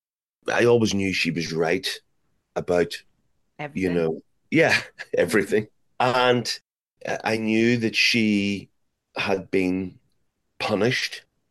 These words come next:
Speaker 1: badly, treated abominably. She, uh, that night completely just, you know, it was like every hair, you know,
Speaker 2: Yeah.
Speaker 1: it was like, "Fuck." You know, just the, the sheer power of that. So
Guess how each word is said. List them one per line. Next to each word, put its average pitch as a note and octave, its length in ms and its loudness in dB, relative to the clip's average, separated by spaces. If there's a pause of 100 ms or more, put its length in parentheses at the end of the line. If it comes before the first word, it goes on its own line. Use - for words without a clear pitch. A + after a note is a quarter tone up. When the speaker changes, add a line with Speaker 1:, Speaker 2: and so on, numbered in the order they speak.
(100)
Speaker 1:
badly, G2 560 0 (360)
treated G2 520 0 (520)
abominably. B2 680 4
She, C3 600 6
uh, B2+ 40 0 (520)
that C3 260 0
night A3 260 0
completely G2+ 600 -2
just, - 580 0 (560)
you B2 100 0
know, A2+ 80 4
it G2 60 0
was G2+ 120 -2
like G2 280 0
every F#2+ 400 -2
hair, E2+ 440 -2 (380)
you G#2 140 2
know, F2 280 4
Speaker 2:
Yeah. - 140 -4
Speaker 1:
it - 60 -10
was - 120 -14
like, - 140 -20 (340)
"Fuck." - 600 -12 (720)
You G#2 80 2
know, F#2+ 160 2 (120)
just - 200 0
the, D#2+ 100 -6 (120)
the F#2+ 60 0
sheer A#2 520 4
power G2 400 2
of A2+ 80 0
that. C#3 220 2 (640)
So C#3+ 140 2